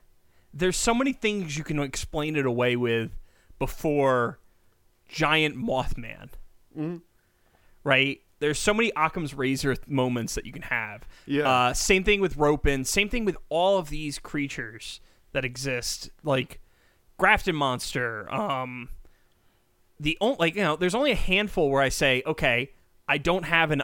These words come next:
Speaker 1: obvious answer for this, and I have to make a leap of logic to come up with any kind of response to what it could be." Right?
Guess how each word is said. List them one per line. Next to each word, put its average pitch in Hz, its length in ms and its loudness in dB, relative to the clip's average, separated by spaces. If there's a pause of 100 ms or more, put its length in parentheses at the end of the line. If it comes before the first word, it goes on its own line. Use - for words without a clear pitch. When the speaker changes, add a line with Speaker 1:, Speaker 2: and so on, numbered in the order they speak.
Speaker 1:
obvious 139 580 0
answer 143 320 -6
for 135 160 -12
this, 123 420 -10
and 135 100 -6
I 127 80 0
have 143 200 0
to 147 80 -4
make 135 160 -4
a 135 60 -8
leap 135 260 -10
of 131 80 -6
logic 131 360 -4
to 120 220 -8 (480)
come 170 180 4
up 147 120 2
with 139 200 0
any 156 200 4
kind 135 220 -2
of - 80 -6
response - 460 -6
to 139 80 -2
what 127 120 -6
it 131 60 -10
could 120 160 -10
be." 117 300 -8 (1300)
Right? 143 360 2